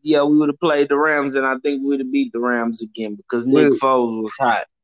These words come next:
Speaker 2: we, we woulda
Speaker 1: But a
Speaker 2: beat
Speaker 1: lot
Speaker 2: the
Speaker 1: of people
Speaker 2: Rams.
Speaker 1: say, "Oh, you can't say that." So if
Speaker 2: Shit.
Speaker 1: Nick Foles woulda won that Super Bowl, that back-to-back Super Bowl, do you think Nick Foles woulda still been there and Wentz woulda been out of town?
Speaker 2: Hell yeah. Fuck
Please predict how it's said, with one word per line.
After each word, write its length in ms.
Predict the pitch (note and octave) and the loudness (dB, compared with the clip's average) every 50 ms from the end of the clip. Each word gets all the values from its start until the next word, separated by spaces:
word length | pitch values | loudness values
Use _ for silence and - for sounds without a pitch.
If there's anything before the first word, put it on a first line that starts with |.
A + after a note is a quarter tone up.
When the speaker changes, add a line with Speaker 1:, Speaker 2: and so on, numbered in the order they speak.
| _ - | _ -6
Speaker 2:
we, 200 | F#2 G#2 A2 G2+ F#2+ | -2 0 0 2 2
we 160 | G#2+ B2+ C3+ | 2 2 4
woulda 60 | B2+ B2 B2+ | 4 4 4
Speaker 1:
But 100 | B2+ B2+ | 4 2
a 20 | |
Speaker 2:
beat 80 | B2+ C#3 | 2 2
Speaker 1:
lot 200 | C#3+ C#3+ D3 - | 2 2 2 0
Speaker 2:
the 40 | |
Speaker 1:
of 60 | - - | 0 0
people 180 | E3 D3+ C#3+ | 0 0 0
Speaker 2:
Rams. 140 | D3+ D3+ - | -2 -4 -2
Speaker 1:
say, 100 | F3 D#3 | 0 2
"Oh, 200 | D3 D3 D3 D3+ | 2 2 2 2
you 200 | D3+ D3+ D#3 E3 D#3+ - | 2 0 -2 -4 -4 -2
can't 300 | F#3 D3+ C#3+ C#3+ C#3 C#3 | -2 0 0 0 -2 -4
say 300 | - - C#3+ C3+ C3+ C3 | -4 -2 0 0 0 0
that." 240 | B2 A2+ A2 G2+ - _ _ _ _ _ _ _ - | 0 -2 -4 -6 -8 _ _ _ _ _ _ _ -12
So 360 | - - - D3 C#3+ C#3 C#3 | -6 -2 0 2 4 4 4
if 80 | C#3 C#3 | 4 2
Speaker 2:
Shit. 80 | D#3+ E3+ | 2 2
Speaker 1:
Nick 200 | E3+ E3 D#3+ - | 2 0 0 -2
Foles 400 | - D#3+ E3 E3 D#3+ D#3+ D#3+ D#3+ | -2 0 2 2 2 2 0 -2
woulda 160 | D#3 D#3 D#3 | -2 0 0
won 340 | D#3 D3+ D#3 D#3 D#3 D#3 D#3 | 0 0 0 0 0 0 2
that 180 | D3+ D3 D3 D3 | 0 0 0 0
Super 360 | - F3 F3 F3 E3 D3+ D3 | 2 2 2 2 0 -4 -2
Bowl, 400 | D3 D3 C#3+ D3 C#3+ C#3 C#3 C3+ - - | 0 2 4 4 4 4 2 0 0 -2
that 180 | B2+ C#3 C#3 C#3 | -4 -4 -2 0
back-to-back 540 | D3 C#3+ C#3 C#3 B2+ C3+ C#3 C#3 C3+ - - | -2 -2 -2 -2 -6 -4 -2 -2 -2 -2 -4
Super 240 | - D#3+ D3+ D3+ | -4 -4 -4 -2
Bowl, 340 | D3 C#3+ C3+ C3 B2+ B2+ - _ _ _ _ _ - | 0 0 2 2 2 0 -4 _ _ _ _ _ 0
do 80 | C3+ C#3 | 2 2
you 180 | D3 D#3 D3+ | 2 0 -2
think 260 | - - E3 D#3+ E3 E3 | -2 0 2 2 4 4
Nick 240 | E3 D#3+ D#3+ - | 2 2 0 0
Foles 280 | - E3 D#3 D#3 D#3 D#3 | 0 2 4 4 4 2
woulda 160 | D#3 D#3 D3 D3 | 2 -2 -2 -4
still 340 | - - - D#3+ D#3+ D#3+ | -4 -2 2 2 2 2
been 220 | D3+ D#3 D#3 D3+ D#3 | 2 2 0 2 2
there 160 | D3+ D3+ D3 | 0 2 2
and 80 | D3 D3+ | 2 2
Wentz 220 | D#3 D#3 D3 D3+ | 0 0 -2 -2
woulda 160 | D#3 D#3 D3+ D3 | -2 -2 0 2
been 180 | D3+ D3+ D3 | 0 0 0
out 160 | D3 D3 C#3+ | 0 0 0
of 100 | D3 C#3+ - | 0 -2 -2
town? 380 | - E3+ D#3+ E3 D#3+ E3 F3 F3+ - - - | -2 -2 0 0 -2 -4 -6 -12 -12 -6 -2
Speaker 2:
Hell 340 | F#3 A3+ G#3+ G#3+ F#3 B2+ | 2 2 4 4 4 2
yeah. 360 | A2+ G2 F#2 F2 D#2+ D2+ C#2+ C2+ - _ _ _ _ _ _ _ _ _ _ _ _ _ _ _ _ _ _ _ | 2 2 2 2 0 0 -2 -6 -8 _ _ _ _ _ _ _ _ _ _ _ _ _ _ _ _ _ _ _
Fuck 260 | - G4 - - - | -2 0 0 0 -2